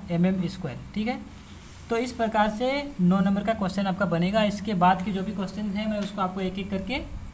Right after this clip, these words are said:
बना के दिखाऊंगा, ठीक है। अगर question,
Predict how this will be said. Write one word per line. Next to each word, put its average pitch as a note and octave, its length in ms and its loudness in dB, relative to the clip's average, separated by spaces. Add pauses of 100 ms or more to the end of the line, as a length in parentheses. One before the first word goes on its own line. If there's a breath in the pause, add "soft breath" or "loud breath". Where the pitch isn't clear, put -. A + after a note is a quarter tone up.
(120)
बना F#3 240 6
के F#3+ 160 2
दिखाऊंगा, D3+ 520 0 (120)
ठीक G#3+ 140 -4
है। C#4+ 140 -2 (1000)
अगर G3+ 240 0 (320)
question, A3 460 -2